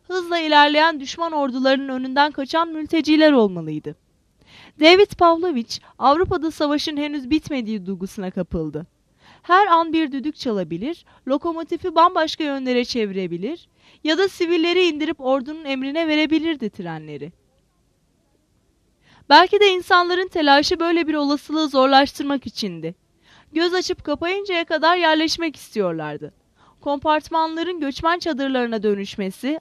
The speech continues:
anlık, bir uçtan bir uca bağlanan iplere serilen bebek bezlerinin ne zaman yıkandığını kestirmek olanaksızdı. New York sanat sinemalarında buruk bir çözümsüzlükle izledikleri kasvetli Orta Avrupa filmlerinin setine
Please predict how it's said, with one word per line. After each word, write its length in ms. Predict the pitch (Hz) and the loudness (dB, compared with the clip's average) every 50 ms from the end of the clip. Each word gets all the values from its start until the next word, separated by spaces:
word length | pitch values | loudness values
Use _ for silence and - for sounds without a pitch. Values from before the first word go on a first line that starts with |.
| _ _ | _ _
anlık, 640 | - 240 254 262 262 262 254 277 339 - _ - _ _ _ _ _ _ - | 2 4 4 4 2 -2 -4 -6 -6 -8 _ -20 _ _ _ _ _ _ 0
bir 160 | 330 370 392 | 2 2 2
uçtan 540 | 330 330 311 - - - 330 320 320 320 302 | 2 -2 -6 -8 -4 0 2 2 2 2 0
bir 120 | 320 359 | -2 0
uca 320 | 359 339 285 277 285 269 226 | 0 -2 -2 0 0 2 4
bağlanan 480 | 254 247 254 254 247 247 262 269 269 | 4 2 2 2 0 0 0 0 0
iplere 420 | 233 247 233 - 262 254 269 285 311 | -2 -6 -8 -6 -4 -4 -2 -4 -4
serilen 500 | - - 269 240 233 233 226 247 254 226 | -4 -6 -6 -4 0 0 0 2 2 0
bebek 360 | 226 240 240 311 349 - - | 0 0 0 -2 -4 -4 -4
bezlerinin 540 | 294 269 269 233 247 254 247 247 247 247 240 | -6 -6 -4 -4 -2 -4 -2 -4 -4 -6 -6
ne 120 | 254 311 | -6 -6
zaman 280 | 320 349 330 294 285 277 | -6 -6 -4 -2 -2 -2
yıkandığını 680 | 254 254 254 - 294 262 254 254 240 254 254 247 247 | -4 -6 -6 -4 -2 -2 -2 -2 -4 -6 -6 -6 -6
kestirmek 540 | 254 277 254 254 - - 285 285 302 349 349 | -4 -4 -4 -4 -4 -8 -8 -8 -6 -8 -8
olanaksızdı. 920 | 320 294 285 302 311 311 311 320 311 _ - - 339 320 - - 196 170 - _ _ _ _ _ _ _ _ _ _ _ _ _ _ _ _ _ _ _ _ - - | -8 -6 -4 -4 -4 -2 -4 -4 -6 _ -12 -12 -12 -12 -10 -8 -10 -10 -10 _ _ _ _ _ _ _ _ _ _ _ _ _ _ _ _ _ _ _ _ -20 -6
New 280 | - 294 359 415 427 427 | 0 4 4 6 6 6
York 220 | 403 381 392 381 | 6 6 4 2
sanat 340 | - - 349 320 330 370 381 | 0 -2 0 2 2 2 2
sinemalarında 920 | - - 330 285 262 240 220 208 202 190 170 170 170 170 175 220 294 370 - _ _ _ _ _ - | 0 -4 -4 -4 -2 -2 -2 -2 -4 -4 -6 -6 -6 -2 0 2 2 0 -2 _ _ _ _ _ -4
buruk 320 | 302 339 392 415 403 _ | 0 2 2 2 2 _
bir 120 | 359 359 349 | 0 0 0
çözümsüzlükle 880 | - - 330 294 262 311 302 294 - 302 285 277 349 349 _ - 269 | 0 -4 -6 -4 -6 -8 -8 -6 -6 -6 -4 -4 -6 -6 _ -6 -6
izledikleri 640 | 247 226 202 220 214 185 214 - - 220 208 202 208 | -6 -4 -4 -4 -4 -6 -8 -6 -2 -2 0 0 -2
kasvetli 560 | - 233 220 226 - - 254 254 247 - 277 | 0 0 0 0 0 -2 -4 -4 -2 0 0
Orta 320 | 262 240 226 226 - 320 | 0 0 0 -2 -2 -2
Avrupa 340 | 294 285 269 247 226 233 214 | 0 0 -2 -2 -4 -6 -8
filmlerinin 640 | 202 - 226 202 208 208 208 208 208 208 214 220 226 | -6 -8 -8 -8 -8 -6 -4 -4 -4 -4 -4 -8 -8
setine 540 | - - 208 190 - 208 190 202 254 311 | -6 -6 -6 -4 -6 -8 -8 -8 -8 -10